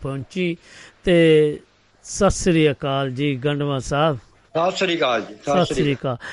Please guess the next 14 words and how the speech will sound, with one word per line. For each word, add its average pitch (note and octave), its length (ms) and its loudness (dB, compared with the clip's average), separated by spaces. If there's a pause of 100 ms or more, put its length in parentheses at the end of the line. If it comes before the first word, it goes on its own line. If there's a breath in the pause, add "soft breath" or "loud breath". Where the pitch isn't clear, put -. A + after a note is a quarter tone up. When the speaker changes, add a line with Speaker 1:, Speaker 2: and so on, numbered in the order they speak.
(220 loud breath)
Speaker 1:
ਹਾਂਜੀ, A3 500 0
ਇਹ A#3+ 220 2
ਆਪਣੇ G#3+ 460 -8
ਮਾਣਯੋਗ E3+ 1200 -6 (880 soft breath)
ਸੁਖਦੇਵ E3 640 2
ਸਿੰਘ D#3+ 340 0
ਗੰਡਵਾ D3 480 0
ਜੀ C3+ 260 -4
ਫਗਵਾੜਾ D3+ 580 -2
ਦੀ C#3+ 280 -4
ਧਰਤੀ C#3 440 -2
ਤੋਂ D3 240 0
ਆਏ। D3+ 320 2 (420 soft breath)
ਤੇ D3 400 4